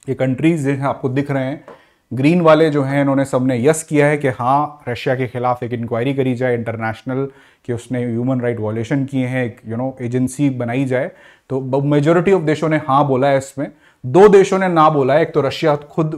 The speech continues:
obviously वो तो ना ही बोलेगा, और एक एरिट्रिया ने भी ना बोला है।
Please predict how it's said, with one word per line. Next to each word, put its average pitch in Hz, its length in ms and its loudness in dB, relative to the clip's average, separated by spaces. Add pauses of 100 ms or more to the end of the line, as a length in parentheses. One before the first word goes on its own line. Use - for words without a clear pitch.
(100)
obviously 139 460 -2
वो 139 80 -2
तो 135 100 -4
ना 123 160 -4
ही 135 120 -2
बोलेगा, 127 400 -2 (400)
और 139 180 2
एक 165 220 -2 (560)
एरिट्रिया 170 480 2
ने 180 120 0
भी 170 120 4
ना 147 200 2
बोला 123 280 0
है। 131 200 -4